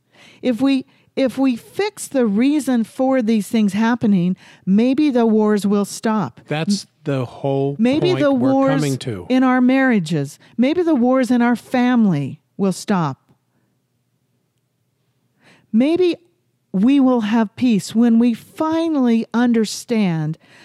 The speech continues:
Speaker 1: that separation is not really, that duality is not really a real place. And what I'm, and that's, that's an ethereal kind of thing we can't really understand in this linear time that we have, but we can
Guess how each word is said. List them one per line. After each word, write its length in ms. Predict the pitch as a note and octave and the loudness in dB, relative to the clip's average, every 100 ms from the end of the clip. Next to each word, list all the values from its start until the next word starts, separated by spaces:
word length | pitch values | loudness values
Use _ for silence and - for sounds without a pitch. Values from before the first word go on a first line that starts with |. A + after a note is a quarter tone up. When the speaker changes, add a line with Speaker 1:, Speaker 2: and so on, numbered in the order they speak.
| _ | _
Speaker 1:
that 240 | G3+ G3+ - | -4 -4 -6
separation 1160 | - D4 D4+ C#4 B3 C4 C#4 - F#3 D#3 F3+ - _ _ _ _ _ - | -6 -4 -2 0 2 2 0 0 0 0 -4 -8 _ _ _ _ _ -4
is 200 | A#3+ G#3 | -2 2
not 300 | A#3+ B3+ - | 0 0 0
really, 280 | A3+ A3+ A3 | 0 2 0
that 260 | G#3 F#3 | -2 -2
duality 880 | F#3+ A3+ A3+ B3+ B3+ G3+ E3+ E3 F#3 - - | 0 2 2 2 0 0 0 -2 -4 -10 -6
is 240 | A#3+ A3 | -4 -2
not 280 | C4 D4+ A3 | -2 -2 -2
really 440 | A#3 D4 C#4 A#3+ - | 0 0 0 0 0
a 80 | G#3+ | -2
real 320 | G#3 A#3+ A#3 | 0 0 0
place. 720 | - B3+ A#3 D3+ C#3+ - - _ _ - - _ | -2 -4 -2 -2 -6 -16 -20 _ _ -20 -20 _
And 180 | A3+ A3+ | 0 2
what 220 | D4 F4 | 2 0
I'm, 220 | E4+ C#4 - | -2 -4 -4
and 160 | A3+ A3+ | 0 0
that's, 320 | C#4+ E4+ - _ _ _ _ _ - | 0 -4 -10 _ _ _ _ _ -6
that's 240 | C4+ - | -4 0
an 100 | A#3+ | 0
ethereal 600 | A#3 - D4 C4+ A3 F#3 | 0 0 0 2 2 0
kind 220 | - G3 | -2 -2
of 80 | F#3 | -2
thing 180 | G#3+ G#3 | 0 0
we 120 | G#3+ | 0
can't 220 | A3 B3 | 0 -2
really 240 | A3+ A#3 A3 | 0 2 2
understand 600 | G#3+ G3+ - G#3 F#3+ F#3+ | 2 0 -2 0 2 2
in 180 | F#3+ F#3+ | 2 2
this 220 | F#3+ F#3+ | 0 -2
linear 500 | G3+ A3+ A3 F#3+ E3+ | 0 2 4 2 0
time 400 | - G#3 F#3+ E3 | -2 -2 0 0
that 120 | E3 | -2
we 120 | F3 | -2
have, 280 | E3+ F3+ D3+ | -2 -2 -2
but 140 | - | -2
we 160 | F3+ A3 | -2 -2
can 520 | - - E4+ F4+ F4+ | -4 -6 -4 -4 -4